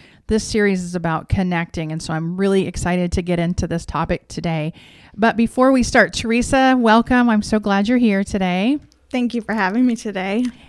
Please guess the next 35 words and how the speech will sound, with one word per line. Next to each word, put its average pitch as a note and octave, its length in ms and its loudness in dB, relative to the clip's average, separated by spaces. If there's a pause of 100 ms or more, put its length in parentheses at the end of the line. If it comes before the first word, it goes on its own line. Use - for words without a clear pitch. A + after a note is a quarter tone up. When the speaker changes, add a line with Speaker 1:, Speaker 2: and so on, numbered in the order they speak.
Speaker 1:
This A3+ 240 0
is A3+ 140 -8
Teresa B3+ 560 0
Land's G#3 420 0
first C4+ 540 2
time A#3+ 400 2
to A#3+ 140 -2
be G#3 220 -2
with F#3+ 220 -2
us. D3+ 480 -4
And F#3+ 380 -2
so, F#3+ 480 0 (340)
Teresa, F4 520 0
tell E4 280 -4
me A4+ 220 -6
a - 80 -2
little B3+ 260 2
bit, A#3+ 400 2
just B3 200 -6
for C4+ 100 2
our A3+ 140 4
listeners, B3+ 420 0
since A3+ 220 -2
you're G#3+ 100 0
new A3 140 0
to A3+ 60 0
our G#3 140 -2
podcast, G#3 560 -2 (380)
tell B3+ 160 2
me D4 140 2
what C#4 160 2
you B3 100 2
love A#3+ 320 4
to - 140 -4
do A#3 500 2